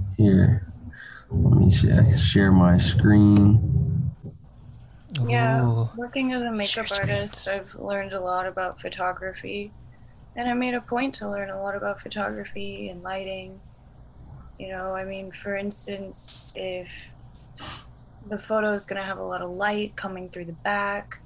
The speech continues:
Speaker 2: it's really important that we make the hair smooth so that all the little hairs don't stand up from the, the backlit
Speaker 3: Ooh.
Speaker 2: angle. There's different things, you know, that a makeup artist does in order to work with the,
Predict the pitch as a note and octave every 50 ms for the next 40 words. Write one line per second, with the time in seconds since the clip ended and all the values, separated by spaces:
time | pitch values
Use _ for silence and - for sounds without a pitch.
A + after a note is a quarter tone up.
0 | - - - F#3+ - - - G3+ G3+ G3 F#3+ F#3+ F#3+ - - F#3+ F#3 F#3+ G3 F3+
1 | G3 F#3 F3+ - G3 F#3+ F#3 F#3 F3 F#3 - - - F3+ F3 G3 F#3+ F#3+ F#3+ F#3+
2 | F#3 F#3 F#3 - - - - G#3 G#3 G3+ G3+ G#3 G3+ G3 G3 G3 F#3+ F#3 - -
3 | - - - - - - - - - - - - G3 G3 G3 G3 F#3+ F#3+ F#3 F#3
4 | F3+ F3+ F3 - - G3+ G3 F#3+ G3 F#3 F3+ F3 - G3+ G3+ G3 - - G3 F#3
5 | - - - F#3 - F#3 F#3+ F#3+ F#3+ F#3+ F#3 F#3 F#3 - - - - F3 F3 E3+
6 | F3 F3+ F3+ F3 - - - F#3+ F3+ - G3 F#3 F3+ F3+ - - F#3+ F#3+ F#3 F#3
7 | F3 - - - - B2 C3+ C3 A#2+ G#2 - - - F#3+ G3 F#3+ G3 G3 - F#3+
8 | F#3 F#3 F3+ F#3 F#3 - - - - - - - - - - - - G#3+ G#3+ G#3
9 | G#3 G3 - - - A#3 A#3 A3 A3 G#3+ G3+ G#3 - G#3 G#3 G3+ G#3 G3+ - F#3+
10 | F#3+ F#3+ F#3 F#3 F#3 F#3 F#3 F#3 F3+ F3+ F3+ - F#3+ F#3 - F3+ F3+ F3 F3+ F3+
11 | - - F#3 F3+ F3+ F3+ F3 F3+ F3+ F3 F3 F3 F3 F3 E3+ F3 E3+ E3 F3 F#3
12 | F#3+ F#3 - - - - - - - - F3 F3+ F#3 F#3 F#3+ - - - - -
13 | - - - - - - F#3 F3+ F3 F3+ - F#3